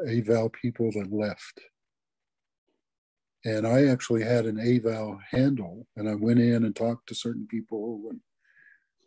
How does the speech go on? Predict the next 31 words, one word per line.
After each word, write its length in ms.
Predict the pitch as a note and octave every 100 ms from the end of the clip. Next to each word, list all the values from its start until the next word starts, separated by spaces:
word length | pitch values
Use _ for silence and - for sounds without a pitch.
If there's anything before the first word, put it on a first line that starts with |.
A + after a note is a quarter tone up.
| -
raised 320 | A2 A#2 A2+
a 40 | A2+
few 200 | - A#2
questions 840 | - A#2 A#2 - G#2+ G#2+ A2 G2+
and 160 | G2 G2+
made 220 | A2 A#2
some 180 | - G2+
statements, 720 | - G#2 A#2+ A2+ G#2+ G#2 -
and 140 | G2+ G#2
it, 140 | G2+ _ _ _ _ _ -
it 100 | A2+
kind 200 | - D3
of 60 | D3+
made 200 | C3 A2
waves. 800 | B2+ C#3 A2 G#2+ G#2 - - - _ -
And 300 | G#2 G#2 G#2
I 80 | G#2+
was 200 | A2+ G#2
like, 180 | G#2+ G2 A2+
I, 100 | B2
you 180 | B2 C3+
know, 240 | B2+ A2 F#2 - _ _ _ _ _ - - -
I, 260 | C3+ B2
I'm 120 | B2
not 180 | B2 B2
gonna 220 | A#2+ A2+
teach 340 | G2+ - C#3+ -
here. 400 | C3+ C3 C3 B2+
I'm 100 | A2+
not 200 | G#2+ A2
gonna, 320 | A2 G2+ F#2